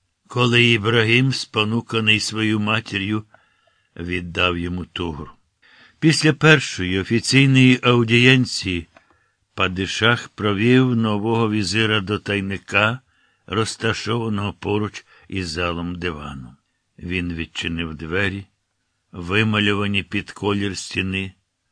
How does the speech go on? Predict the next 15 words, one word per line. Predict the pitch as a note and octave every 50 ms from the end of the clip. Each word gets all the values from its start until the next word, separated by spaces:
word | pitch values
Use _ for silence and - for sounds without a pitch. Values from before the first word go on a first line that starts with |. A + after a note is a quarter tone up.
| _ _ _ _ _ _
Трупливий | - G2+ A#2+ C3+ C3+ C3 - A#2+ B2+ B2 A#2+ B2+ B2+ A#2+
сморід | A2 - - A#2 A#2 A#2+ A#2+ B2 C3 C#3 C#3 C#3+ C3+ B2+ - - _ _ _ _ _ _
ударив | - G2 G2 F#2 F2+ F#2+ F#2 F2 F2+ F2+ F2
в | E2+
обличчя. | F2 F2+ F2 E2 E2+ F2 E2+ E2+ _ - - - - - C2+ C#2 _ _ _ _ _ _ _ _ _ _ _ -
Жахливе | F#2 E2+ D#2+ F2+ F2+ - - - F#2+ G2+ F#2+ F#2 F#2 F2+ F2 - _ _ _ _ _ _ _ _ _ _ _ _ _
видовище | - F2 F#2 F2 F2+ F2+ A2+ A2+ G2+ F2 D#2+ - - - - - -
постало | - - E2+ D#2 - - - - F2+ F#2 F2 E2+ E2+
перед | - - F#2 F2+ F2 E2+
очима | F2 E2+ - - - F#2 F#2 F2+ F2+ F2
Муса | F2+ F2 D#2+ - - F2 E2+
Паші. | - - - - - - - D#2 D2+ - _ _ _ _ _ _ _ _ _ _ -
У | G2
невеликій | G2 G2 G2 F#2 F2+ F#2 F#2 F#2+ F#2 - - G2+ G2+
кімнатці | - - - G2+ G2 G2+ G#2 A2+ A#2+ - - - - - G2+ G2+